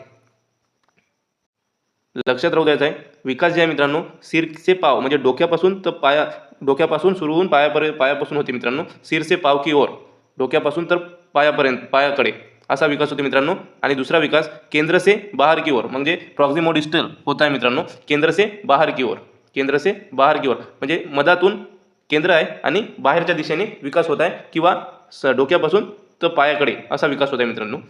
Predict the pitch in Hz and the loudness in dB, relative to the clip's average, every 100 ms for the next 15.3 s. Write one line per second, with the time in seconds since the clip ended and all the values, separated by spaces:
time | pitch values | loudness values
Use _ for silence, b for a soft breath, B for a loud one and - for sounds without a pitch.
0 | b b 151 156 202 165 160 180 185 151 | b b -2 2 2 0 -2 0 2 2
1 | 156 175 156 143 143 151 143 123 135 123 | 2 0 0 0 0 2 0 -2 -4 -6
2 | - - 120 123 131 127 135 127 120 117 | -8 -4 -2 0 0 0 -4 -2 -2 -2
3 | 131 - B B 131 143 143 127 135 131 | -2 -6 B B -6 -4 -4 -4 -4 -6
4 | 160 131 135 135 127 120 123 131 120 123 | -6 -8 -6 -6 -6 -6 -2 -2 -2 -6
5 | 143 165 B B 135 131 131 127 135 - | -8 -8 B B -6 -4 -2 -2 -4 -8
6 | - 151 139 131 127 127 123 156 - - | -10 -8 -2 -2 0 0 -2 -4 -8 -4
7 | 127 151 143 113 113 104 113 110 110 _ | 0 0 0 -2 -4 -6 -8 -12 -14 _
8 | _ _ _ _ _ _ _ _ _ 139 | _ _ _ _ _ _ _ _ _ 0
9 | 123 120 117 131 131 160 156 156 170 165 | 2 0 -2 -4 0 0 0 0 -2 -6
10 | - 123 147 156 151 135 139 165 139 135 | -10 -4 -2 0 0 0 -2 -2 2 2
11 | 165 147 139 139 147 - 135 135 160 160 | 0 -2 2 0 0 -8 -8 -4 -4 -2
12 | 143 139 135 135 139 127 135 131 127 127 | 0 2 0 -2 -6 -2 -2 -2 -4 -2
13 | 127 117 117 127 - B B 131 147 143 | -2 -4 -6 -6 -10 B B -4 -2 0
14 | 156 135 143 143 143 127 139 - 139 127 | 2 2 0 -2 -2 0 -2 0 0 0
15 | 113 113 | -2 -4